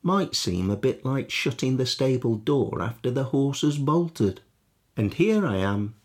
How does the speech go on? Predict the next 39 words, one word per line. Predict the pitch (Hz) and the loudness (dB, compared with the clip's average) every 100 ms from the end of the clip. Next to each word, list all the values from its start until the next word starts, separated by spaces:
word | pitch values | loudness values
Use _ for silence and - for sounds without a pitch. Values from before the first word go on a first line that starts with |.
| _ | _
at | - - | -8 -4
the | 85 | -2
end | 101 104 101 98 - - - _ | 0 2 2 0 -4 -16 -20 _
of | 101 | -4
my | 87 82 | -2 -2
first | - - - 208 208 - - | -6 -6 2 4 4 0 -4
solo | - - 214 214 208 185 175 | -2 0 2 2 2 2 0
episode | 156 127 - 90 87 82 | 0 -2 -2 -2 -2 -2
of | 90 - | -8 -4
Proper | 107 107 113 | -4 0 0
English. | 113 110 110 - - - _ 123 | 2 2 0 -4 -12 -20 _ 0
I | |
hope | 110 175 214 | 4 4 4
you've | 202 196 | 2 0
had | 196 185 180 | 0 0 -2
fun | - 110 95 101 | -2 0 2 0
listening | 120 123 139 147 147 113 | 0 2 4 4 4 2
in | 85 | 2
on | 87 | 2
my | 92 90 90 | 2 0 0
little | 98 110 120 | 0 2 4
monologue. | 110 87 82 80 90 104 - _ _ _ - - - | 4 2 0 -2 -2 -6 -12 _ _ _ -20 -20 -4
Please | 143 165 185 - | 2 2 0 -2
tell | 165 | 0
everybody | 151 165 190 190 190 202 | 2 2 2 2 0 2
you | 208 | 4
know | 208 190 135 | 4 4 4
about | 104 110 107 110 | 2 2 0 0
us, | 165 165 - - | 0 0 -10 -4
your | 104 | -4
friends, | 104 160 190 196 196 190 - | 0 0 2 2 0 0 -2
your | - | -4
family, | - 175 175 175 170 - - - - | 0 0 2 2 0 -4 -18 -8 0
anyone | 156 208 202 196 | 2 4 4 2
who's | 196 | 2
studying | - - 156 160 175 170 95 | 2 4 4 6 6 6 4
or | 95 | 2
learning | 90 113 131 131 127 107 | 4 4 4 4 4 4
English. | 104 90 85 - - | 4 2 -2 -6 -16